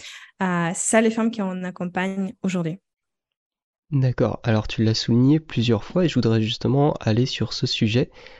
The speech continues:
Speaker 2: Euh, tu accompagnes essentiellement des femmes, ça veut pas dire que tu n'accompagnes aucun homme, mais pourquoi ce choix de t'orienter vers, euh, vers les femmes ?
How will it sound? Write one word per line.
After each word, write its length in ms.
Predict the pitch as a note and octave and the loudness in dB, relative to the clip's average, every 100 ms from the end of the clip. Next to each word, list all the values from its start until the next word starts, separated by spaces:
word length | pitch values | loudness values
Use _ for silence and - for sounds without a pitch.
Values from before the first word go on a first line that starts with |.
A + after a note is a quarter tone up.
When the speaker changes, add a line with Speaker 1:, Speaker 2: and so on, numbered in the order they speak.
| - - A2+ | -16 -6 -2
Speaker 2:
Euh, 280 | G#2 G2+ G2+ - | 0 0 -2 -6
tu 200 | - B2+ | 0 2
accompagnes 640 | B2+ C3 B2+ D3+ E3+ D3+ - | 4 2 2 4 6 4 2
essentiellement 840 | E3 D#3+ D#3 C#3 C3+ C3 C3 C3 C3+ | 0 2 2 0 2 2 4 4 2
des 200 | G#2 G2+ | 2 0
femmes, 220 | - D#3+ | 2 0
ça 160 | E3 - | 0 -4
veut 80 | G2+ | 0
pas 140 | G#2 | 0
dire 140 | G2+ | 0
que 100 | - | 0
tu 80 | - | 0
n'accompagnes 480 | G#2+ G#2+ G#2+ G#2 G#2 - | 0 0 0 0 0 0
aucun 320 | A2 G#2+ G#2+ | -2 2 4
homme, 200 | D#3+ D#3+ - - - - - | 2 0 -10 -20 -20 -14 -2
mais 520 | A#2 B2 C#3 E3 - - | 2 4 4 2 0 -4
pourquoi 640 | - F3+ - D3+ D#3 F3 | -2 -2 0 4 4 2
ce 400 | E3+ - C3+ B2+ | -2 -4 2 2
choix 520 | A#2+ - C3+ C3+ - - - - | 2 0 0 2 0 -8 -18 -12
de 520 | C3 A2 A2 G#2+ G#2+ - | -2 2 4 4 2 2
t'orienter 600 | C3 A#2+ A#2 - B2+ C3 | 2 4 2 2 2 4
vers, 400 | A#2 A2 G#2+ G#2 | 4 2 2 2
euh, 240 | G#2 G#2+ | 2 2
vers 260 | G#2 A2+ A2 | 2 2 2
les 100 | G#2 | 0
femmes ? 340 | - G#2 G2+ | 0 -2 -2